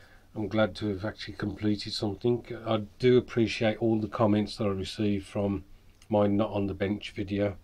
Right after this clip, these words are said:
Uh, thanks ever so much, guys, for, uh, for commenting on that, giving me advice and encouragement. I really do appreciate it. So many people responded to that that, um, I can't, I can't even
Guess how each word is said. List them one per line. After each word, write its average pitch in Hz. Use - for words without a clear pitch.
Uh, -
thanks 120
ever 120
so 110
much, 101
guys, 101
for, 98
uh, 90
for -
commenting 101
on 95
that, 98
giving 104
me 101
advice 95
and 107
encouragement. 98
I 107
really 101
do 98
appreciate 95
it. 98
So 123
many 107
people 104
responded 95
to 101
that 95
that, 98
um, 92
I 120
can't, 98
I 110
can't 98
even 95